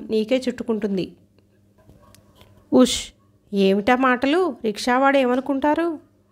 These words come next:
వీళ్ళు, రవి నోటిపై చేయి పడింది. అతను ఆ చేతిని వడిలో పట్టుకున్నాడు. "రాత్రంతా అక్కయ్య, ఆమె పిల్లలు కలలోకి వచ్చారండి." "ఆత్మీయుల కోసం ఆదుర్దా పడ్డం సహజమే శశి,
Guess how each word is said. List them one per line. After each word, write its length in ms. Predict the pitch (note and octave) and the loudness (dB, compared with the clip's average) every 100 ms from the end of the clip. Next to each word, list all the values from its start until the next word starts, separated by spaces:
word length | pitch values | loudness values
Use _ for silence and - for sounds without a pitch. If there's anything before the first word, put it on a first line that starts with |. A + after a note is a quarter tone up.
| _ _ _ - | _ _ _ -6
వీళ్ళు, 400 | A3+ A#3 G#3+ A3 A#3+ D4+ C#4 - _ _ _ - | 0 0 2 0 0 -2 -6 -10 _ _ _ -18
రవి 360 | G3+ G#3 G#3+ C#4+ | -4 -2 0 0
నోటిపై 440 | D#4+ D#4 D4+ D4+ | 0 0 0 0
చేయి 280 | D4 C#4+ B3 | 0 0 0
పడింది. 440 | A#3 G3+ G3 F#3 - - - | 0 -2 -2 -4 -6 -12 -6
అతను 280 | A3 A3+ A#3 | -4 -2 0
ఆ 60 | A3+ | -2
చేతిని 400 | A#3 A#3 B3 D#4 | 0 -2 -2 0
వడిలో 360 | C#4+ C4 C#4 C4 | 0 0 0 -2
పట్టుకున్నాడు. 680 | C4 A#3 A3+ - G3+ F#3+ F#3 - _ - - - | 0 -2 -4 -6 -2 -2 -4 -10 _ -20 -20 -4
"రాత్రంతా 600 | G#3+ G3+ G#3 C4 C4 C4+ | 2 2 2 -2 -2 2
అక్కయ్య, 440 | C4+ B3+ - C4 B3+ B3+ | 2 0 -2 0 2 2
ఆమె 260 | A#3+ A#3 | 0 0
పిల్లలు 400 | A3+ A3+ A3+ A3+ A3 | -2 0 0 0 -2
కలలోకి 520 | A3 G#3 G#3+ B3 C4 | 0 2 2 0 0
వచ్చారండి." 640 | B3+ B3 A#3 A3 A3 G#3+ G#3 G#3+ G#3+ - - - - | -2 0 -2 0 -2 -2 -2 -4 -8 -18 -20 -14 0
"ఆత్మీయుల 560 | F#3+ G3+ - C4 C4+ | 2 2 0 0 0
కోసం 360 | C4+ B3+ A#3 B3+ | 0 0 -2 0
ఆదుర్దా 480 | A#3 G#3+ G#3+ A3+ A#3 | 0 0 0 -2 -2
పడ్డం 360 | A#3 A3+ G#3 B3 | 0 0 0 -2
సహజమే 520 | B3 A3 A3 A3+ A#3 | -2 -4 -2 0 0
శశి, 380 | A3+ G3+ G3+ | -2 -4 -2